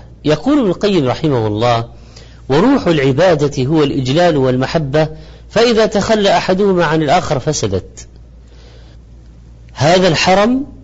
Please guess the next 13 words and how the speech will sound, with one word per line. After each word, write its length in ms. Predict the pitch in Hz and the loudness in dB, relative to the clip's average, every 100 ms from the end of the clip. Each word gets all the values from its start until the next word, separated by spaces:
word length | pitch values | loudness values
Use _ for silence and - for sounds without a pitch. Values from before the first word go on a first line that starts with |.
| - | -6
له 340 | 135 180 180 131 | 0 2 2 0
أحكام 460 | - 170 165 139 | -2 0 2 0
تخصه، 500 | 117 113 117 - 90 - - - - - - - | 0 -2 -2 -4 -8 -10 -18 -20 -20 -20 -20 -10
لا 180 | 117 139 | 0 2
ينفر 520 | 151 147 143 - 139 | 4 2 0 0 0
صيده 480 | 127 139 135 127 131 131 - - - - - | 0 0 0 0 -2 -2 -16 -20 -20 -18 -2
ولا 280 | 107 123 | 2 4
يعضد 460 | 147 151 131 143 135 | 4 2 2 0 -2
شوكه، 520 | 123 151 147 143 135 117 | 0 0 0 0 0 0
يعني 300 | 120 117 123 | 0 0 0
لا 180 | 123 151 | 2 2
يقطع 500 | 156 156 - 147 131 | 2 -2 -2 0 2
ويزال، 680 | 131 127 120 131 143 135 | 2 2 2 2 2 0